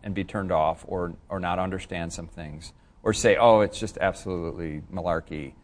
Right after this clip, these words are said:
um, which is fine. N-, n-, it's, it, it, and that was a conversation to finish up the, it, with the, with the guy that I had in Florida, was in the end,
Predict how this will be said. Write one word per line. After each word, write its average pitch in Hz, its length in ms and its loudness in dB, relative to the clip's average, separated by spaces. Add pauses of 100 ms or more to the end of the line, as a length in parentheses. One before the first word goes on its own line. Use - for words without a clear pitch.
(400)
um, 82 400 -12
which 170 180 6
is 233 80 6
fine. 185 380 4 (340)
N-, 110 200 -4 (600)
n-, 98 240 -6
it's, - 480 0
it, 117 160 0 (300)
it, 131 160 -2 (220)
and 160 140 10
that 196 140 12
was 226 140 10
a 185 60 6
conversation 139 680 4
to 107 80 2
finish 120 300 0
up 107 160 4
the, 104 220 -2
it, 104 60 -2
with 107 140 0
the, 95 180 2
with 101 300 -4
the 101 100 2
guy 98 280 6
that 98 100 4
I 92 80 6
had 92 180 2
in 87 80 -6
Florida, 90 460 4 (460)
was 107 320 6 (400)
in 143 160 4
the 135 140 4
end, 95 420 2